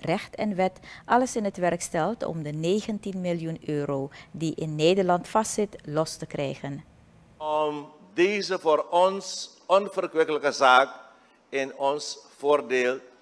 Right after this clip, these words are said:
Speaker 2: te beslechten. Daarbij worden financiële,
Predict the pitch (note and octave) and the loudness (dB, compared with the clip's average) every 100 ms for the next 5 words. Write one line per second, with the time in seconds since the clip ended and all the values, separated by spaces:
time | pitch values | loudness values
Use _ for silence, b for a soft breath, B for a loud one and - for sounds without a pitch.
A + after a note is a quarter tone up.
0 | _ - A#2 A2+ - C#3 - - F#2+ D#2 | _ -8 -4 -4 2 2 2 -6 -14 -14
1 | _ _ _ _ _ _ _ _ _ _ | _ _ _ _ _ _ _ _ _ _
2 | _ _ E3 E3+ E3+ E3+ D#3 D#3 D3+ C#3+ | _ _ 4 4 4 0 0 0 0 -2
3 | B2 A2 _ D#3 E3+ E3+ - E3 D#3 D3+ | -8 -12 _ -10 -4 -4 -4 -6 -4 -2
4 | D3+ D3+ | -2 -4